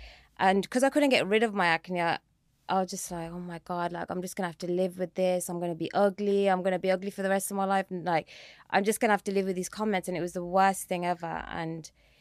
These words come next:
yeah, I, I didn't, I didn't enjoy it at all. I mean, they were the worst years of my life. But as I became an adult, I feel like, you know, a lot of people do say it to me now. They're like, "Oh, okay, so you're confident, but, you know, you've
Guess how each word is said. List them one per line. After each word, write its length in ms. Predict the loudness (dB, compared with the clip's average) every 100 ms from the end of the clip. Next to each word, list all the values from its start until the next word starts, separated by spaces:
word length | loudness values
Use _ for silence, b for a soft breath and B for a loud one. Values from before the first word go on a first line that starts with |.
| b
yeah, 440 | -4 -2 0 2 4
I, 60 |
I 20 | 4
didn't, 240 | 2 2
I 100 | 2
didn't 180 | 2 2
enjoy 260 | 0 2 4
it 20 | 4
at 220 | 2 2
all. 200 | 2 2
I 40 | 2
mean, 340 | 0 -2 -4 _ _ _
they 140 | 2 4
were 80 | 4
the 100 | 4
worst 300 | 2 2 -2
years 160 | -4
of 80 | -4
my 80 | -4
life. 260 | -4 -6 _
But 200 | -4 -4 B B B 2
as 180 | 4 6
I 100 | 4
became 340 | 0 -2 -2
an 100 | -2 0
adult, 560 | 0 2 0 -2 -4 -4
I 80 | -6
feel 260 | -2 0 2
like, 640 | 0 -4 -8 -10 _ -20 b b b
you 80 | 4
know, 160 | 6
a 20 |
lot 120 | 8 6
of 80 | 2
people 240 | -2 -4
do 160 | -2 -2
say 220 | 0 -2
it 80 | -2
to 100 | -4
me 100 | -2
now. 200 | -2 -4
They're 100 | -4
like, 380 | -6 -10 -12 -8
"Oh, 220 | -6 -6
okay, 260 | -8 -8 -6
so 140 | -6
you're 140 | -8
confident, 520 | -6 -6 -6 -6 -8 -6
but, 140 | -10 -12 _ _ _ _ _ _ _
you 140 | -4 -2
know, 120 | 0
you've 320 | -2 -4 -10